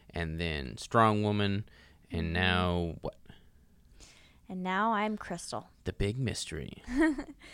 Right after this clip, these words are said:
Speaker 2: Um, honestly, I've had a lot of people ask me, like, "What are you doing? What are you training for?" Um, and I,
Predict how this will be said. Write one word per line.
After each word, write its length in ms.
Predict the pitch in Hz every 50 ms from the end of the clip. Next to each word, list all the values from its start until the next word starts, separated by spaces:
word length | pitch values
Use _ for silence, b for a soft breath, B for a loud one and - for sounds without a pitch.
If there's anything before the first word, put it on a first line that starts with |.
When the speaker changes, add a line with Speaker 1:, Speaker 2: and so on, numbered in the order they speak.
| B B B B B -
Speaker 2:
Um, 280 | 262 269 269 277 269 -
honestly, 680 | 247 269 294 392 381 - - 381 370 349 339 330 302 - -
I've 300 | - - - 277 302 302
had 180 | 370 415 453 - 269
a 60 | 262
lot 200 | 269 247 254 254
of 60 | 262
people 220 | 269 277 233 233 -
ask 320 | - 196 208 226 - -
me, 140 | 196 185 175
like, 120 | 180 180
"What 280 | 185 185 180 185 196 202
are 40 | 233
you 200 | 240 233 240 233
doing? 280 | 254 294 285 170 151
What 140 | 165 196 214
are 40 | 233
you 100 | 240 233
training 420 | - - 277 269 285 254 196 175
for?" 340 | 196 - 240 240 - 110 - B B B B B B B -
Um, 280 | - 202 196 190 190 -
and 300 | - 214 208 202 208 196 -
I, 280 | - 175 180 180 185